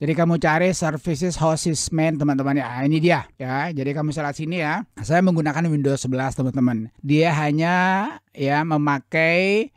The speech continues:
ini C P U saya kosong, lalu memori saya dia memakai dua koma tiga megabyte. Kemudian kamu lihat sini, ya, di saya dia memakai kosong.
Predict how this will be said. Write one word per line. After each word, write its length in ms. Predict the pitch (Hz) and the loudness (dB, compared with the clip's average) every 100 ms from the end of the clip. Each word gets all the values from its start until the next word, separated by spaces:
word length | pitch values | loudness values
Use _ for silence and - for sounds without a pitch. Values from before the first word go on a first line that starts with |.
| - | -4
ini 240 | 147 170 | 0 0
C 80 | 165 147 | -2 -2
P 80 | 147 | 0
U 160 | 156 | 0
saya 320 | 135 147 165 | 2 2 0
kosong, 880 | - 143 156 143 147 160 170 196 294 | 0 0 2 4 4 4 4 2 0
lalu 320 | 165 139 151 | 0 2 2
memori 400 | 147 143 147 147 | 2 2 2 2
saya 400 | 147 143 147 156 | 0 0 2 2
dia 240 | 156 147 147 | 2 2 2
memakai 400 | 143 139 143 147 | 0 0 -2 0
dua 160 | 139 | 0
koma 400 | 135 147 143 135 135 | 0 0 0 -2 -4
tiga 560 | - 135 123 147 147 175 - | -2 -2 0 2 2 0 -2
megabyte. 960 | 143 139 135 135 127 139 160 233 - | -2 0 0 0 0 2 2 0 -6
Kemudian 720 | - 139 135 139 139 156 196 | -2 0 2 2 2 0 0
kamu 240 | 208 147 143 | 0 0 0
lihat 160 | 139 | 0
sini, 320 | 151 143 151 147 | 0 2 2 2
ya, 160 | 160 | 2
di 160 | 214 139 | 2 0
saya 240 | 131 131 | 0 0
dia 160 | 151 156 | 2 0
memakai 240 | 147 131 | 0 -4
kosong. 560 | 127 139 - 143 117 | -4 -4 0 0 0